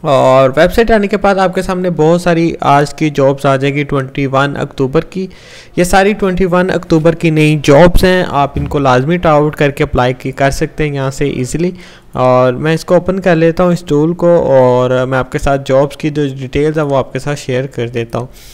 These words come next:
जैसे मैं इसके ऊपर click करता हूँ, click करने के बाद ये आपके सामने आ जाएगा, आ, websites, और मैं अभी आपको बता देता हूँ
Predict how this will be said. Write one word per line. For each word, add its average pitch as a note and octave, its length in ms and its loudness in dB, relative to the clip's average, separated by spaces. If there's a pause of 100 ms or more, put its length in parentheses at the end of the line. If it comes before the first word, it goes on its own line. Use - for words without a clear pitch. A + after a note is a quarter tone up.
(460)
जैसे F3+ 260 0
मैं A3 120 0
इसके G#3+ 200 0
ऊपर G3 200 0
click F#3+ 300 -4
करता F#3+ 240 -2
हूँ, F#3 140 -4
click F3 240 -4
करने E3+ 200 -2
के E3+ 80 -4
बाद D#3+ 320 -2
ये D#3 120 0
आपके D3+ 300 -4
सामने D3 480 -6
आ B2 300 -2
जाएगा, C3 440 0
आ, A#2 640 0
websites, F3 760 -2
और C3+ 280 2
मैं C#3+ 160 -4
अभी E3 300 -4
आपको D3 320 -4
बता A#2+ 320 -2
देता A#2+ 240 -4
हूँ F#3 140 -4